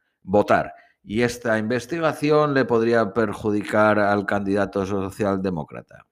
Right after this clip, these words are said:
El Reino Unido vacunará con una dosis de refuerzo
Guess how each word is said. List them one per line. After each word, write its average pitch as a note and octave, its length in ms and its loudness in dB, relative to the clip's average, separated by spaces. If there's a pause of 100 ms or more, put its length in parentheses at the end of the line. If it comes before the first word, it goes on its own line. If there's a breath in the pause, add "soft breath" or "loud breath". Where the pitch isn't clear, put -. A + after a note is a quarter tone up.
(1700)
El A#2+ 220 -2
Reino D3+ 340 2
Unido E3+ 400 2
vacunará B2+ 580 0
con G#2+ 540 0
una B2+ 240 0
dosis A2+ 320 -2
de C#3 120 2
refuerzo C3 840 2